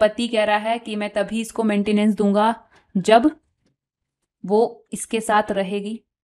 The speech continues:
but पत्नी तो मना कर रही है कि मुझे रहना ही नहीं इसके साथ, तो मजिस्ट्रेट कंसीडर करेगा कि किन वजहों से वो मना कर रही है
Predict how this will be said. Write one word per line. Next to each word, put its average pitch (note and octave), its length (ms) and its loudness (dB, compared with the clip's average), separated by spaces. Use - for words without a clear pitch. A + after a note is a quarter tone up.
but G#3+ 260 2
पत्नी G#3 280 0
तो G#3 120 -2
मना G3+ 220 0
कर A3+ 140 -4
रही A3+ 140 -6
है B3+ 120 -6
कि G#3+ 60 -8
मुझे G#3 180 -4
रहना F#3+ 240 -2
ही A3+ 60 -2
नहीं A#3+ 100 2
इसके B3 200 -4
साथ, B3+ 200 -4
तो A3+ 60 -4
मजिस्ट्रेट A#3+ 800 -2
कंसीडर A3 460 0
करेगा F#3+ 420 -2
कि B3 140 -2
किन C4+ 220 4
वजहों G#3+ 580 2
से F3+ 280 -6
वो A3+ 120 -4
मना G#3+ 260 0
कर G3 160 -2
रही E3 180 -8
है - 160 -12